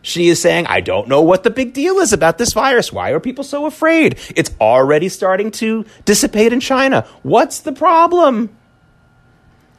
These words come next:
And when somebody sent that to me, I thought, "Oh my God, this has gotta be one of those fake tweets where somebody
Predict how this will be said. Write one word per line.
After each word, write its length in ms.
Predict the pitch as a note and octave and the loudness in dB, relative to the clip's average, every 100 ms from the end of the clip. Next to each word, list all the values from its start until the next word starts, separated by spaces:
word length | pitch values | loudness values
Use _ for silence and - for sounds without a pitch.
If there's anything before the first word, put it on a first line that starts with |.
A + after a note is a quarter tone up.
| _ _ | _ _
And 100 | D#3 | 0
when 100 | D3+ | 0
somebody 280 | D3 A3 G#3+ | 2 2 2
sent 240 | - F3+ | 2 2
that 120 | E3+ - | 2 0
to 80 | |
me, 100 | C#3 | 0
I 40 | A2+ | 0
thought, 140 | A#2+ | 0
"Oh 100 | B2+ | 0
my 120 | A2+ | -2
God, 200 | G2 F2 | 0 -2
this 120 | F#2+ A2+ | -4 -4
has 60 | |
gotta 200 | A#2+ A2 | 0 0
be 80 | G#2+ | 0
one 160 | G#2 G2 | 0 0
of 40 | |
those 140 | F#2+ | 0
fake 280 | - A#2 G#2 | 0 0 0
tweets 360 | - G#2+ G2+ - | 0 0 0 -2
where 80 | E2+ | -4
somebody 640 | - G2+ G2 G2 F#2 F2+ | -2 0 2 2 0 -4